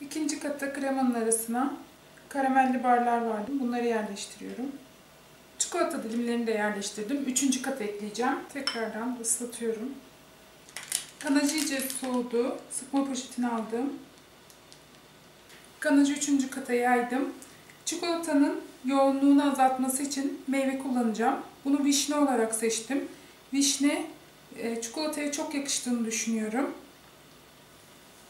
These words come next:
Arada değişik bir lezzet olacaktır. Kekin son katını da yerleştireceğim. Pastanın en üstüne çok az pastacı kremam kalmıştı. Onu sürdüm.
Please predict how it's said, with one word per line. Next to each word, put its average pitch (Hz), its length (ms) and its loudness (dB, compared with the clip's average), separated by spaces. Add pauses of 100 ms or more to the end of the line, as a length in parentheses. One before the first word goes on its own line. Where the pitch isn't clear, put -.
(640)
Arada 269 400 0
değişik 262 420 -2
bir 247 100 -4
lezzet 247 360 -2
olacaktır. 220 720 -4 (680)
Kekin 311 320 -4
son 302 260 2
katını 262 300 -2
da 254 40 0
yerleştireceğim. 220 840 -2 (1000)
Pastanın 294 500 -2
en 277 140 4
üstüne 240 580 -2
çok 294 220 -6
az 262 180 0 (440)
pastacı 254 420 2
kremam 220 340 0
kalmıştı. 208 440 -4 (140)
Onu 254 200 4
sürdüm. 240 680 -4